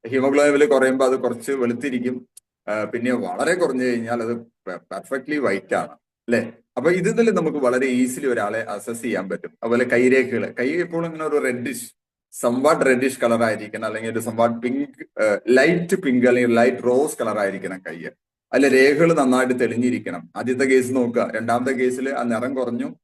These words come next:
വരകൾ വീക്കായി, മൂന്നാമത്തെ കേസിൽ ഇങ്ങനെ വളരെ വിളറി വെളുത്തിരിക്കുന്നു,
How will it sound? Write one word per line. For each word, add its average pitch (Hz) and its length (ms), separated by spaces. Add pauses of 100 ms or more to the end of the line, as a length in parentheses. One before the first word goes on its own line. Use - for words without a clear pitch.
വരകൾ 117 340
വീക്കായി, 120 720
മൂന്നാമത്തെ 117 320
കേസിൽ 123 160
ഇങ്ങനെ 123 180
വളരെ 113 240
വിളറി 117 400
വെളുത്തിരിക്കുന്നു, 123 840